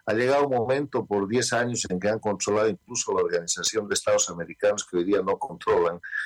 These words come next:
Han controlado todos los países del Caribe a través del Petrocaribe, con el petróleo venezolano, cuyo control también han perdido hoy día, y tenían técnicamente todo el control de la región.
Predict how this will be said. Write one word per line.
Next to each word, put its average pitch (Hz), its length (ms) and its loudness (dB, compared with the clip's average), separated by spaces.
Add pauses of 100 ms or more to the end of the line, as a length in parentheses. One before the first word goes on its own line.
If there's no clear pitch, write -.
(200)
Han 135 140 0
controlado 139 600 2
todos 160 160 2
los 147 140 0
países 123 360 0
del 98 180 -2
Caribe 135 420 2
a 104 80 0
través 107 400 0
del 95 120 -10 (320)
Petrocaribe, 101 840 0 (240)
con 92 140 0
el 90 80 0
petróleo 110 480 2
venezolano, 104 840 0
cuyo 101 320 -2
control 101 380 -2
también 98 340 0
han 98 140 -2
perdido 101 460 -2
hoy 98 120 4
día, 98 300 0 (320)
y 113 120 0
tenían 170 420 2
técnicamente 147 760 0
todo 127 220 0
el 131 40 -8
control 110 440 -2
de 110 100 4
la 90 140 0
región. 139 440 -4